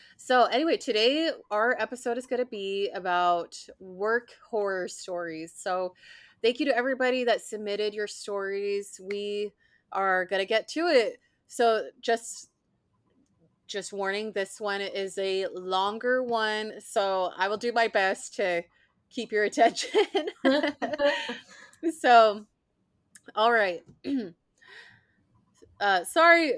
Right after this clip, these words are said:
Speaker 1: that's probably, like, a gross sound to hear me clear my <laughs> throat.
Speaker 2: No,
Speaker 1: I
Speaker 2: you're
Speaker 1: should probably,
Speaker 2: good.
Speaker 1: like, turn my head away every time I do that.
Speaker 2: No,
Speaker 1: <laughs>
Speaker 2: you're good. It wasn't.
Speaker 1: Okay.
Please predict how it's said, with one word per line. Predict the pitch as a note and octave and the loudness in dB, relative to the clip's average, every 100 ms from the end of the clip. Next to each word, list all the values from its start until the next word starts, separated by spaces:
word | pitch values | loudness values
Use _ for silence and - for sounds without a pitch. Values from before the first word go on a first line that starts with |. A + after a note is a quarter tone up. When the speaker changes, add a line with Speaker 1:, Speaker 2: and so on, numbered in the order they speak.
| F3+ | -2
Speaker 1:
that's | A3 | -2
probably, | D#4 B3+ | 0 2
like, | G3+ F#3 | 0 -2
a | |
gross | - F#3 F3+ | -4 0 0
sound | - F#3+ E3 E3+ F#3 _ | -2 0 0 -2 -6 _
to | G#3 | -8
hear | F#3+ F3+ F3 | -2 -2 0
me | F3+ F3 F#3 - | -2 -4 -6 -18
clear | - G#3+ F#3+ | -6 -4 2
my | A#3 | 2
<laughs> | |
throat. | C4+ E4 - E4+ G#4 - G#4 - C5 | 2 -2 -12 0 0 4 4 4 2
Speaker 2:
No, | G#3+ | 2
Speaker 1:
I | F4+ A#4 - | 0 0 0
Speaker 2:
you're | - | 2
Speaker 1:
should | C5+ A#4 | 4 8
probably, | D4+ C#4+ | 8 8
Speaker 2:
good. | D#4 | 8
Speaker 1:
like, | D4 C#4 | 6 4
turn | - B3+ B3+ | 4 4 6
my | C4 | 6
head | C#4+ B3 A3+ | 6 6 6
away | B3 B3+ B3+ B3+ C4+ | 6 4 6 6 6
every | A#3 C#4 C4+ | 4 4 0
time | B3+ B3 C#4 | 0 -2 2
I | C4+ | 0
do | G3 A3+ G#3+ | 0 -8 -2
that. | B3+ B3 C4+ - - - - - - | 0 0 -2 -4 -4 -6 -6 -12 -8
Speaker 2:
No, | A3+ A3 F#3+ A3 C4+ C#4 - | -2 2 2 2 -2 0 -4
Speaker 1:
<laughs> | - - | -4 -10
Speaker 2:
you're | B3+ A3 G#3 | -6 -4 -4
good. | G3 F#3 F3+ - | -2 -4 -4 -2
It | A#3 A3+ G#3 | -2 -2 -10
wasn't. | F#3+ F3 - - | -8 -8 -6 4
Speaker 1:
Okay. | F4+ A#3+ A#3+ E3+ | 6 6 4 -2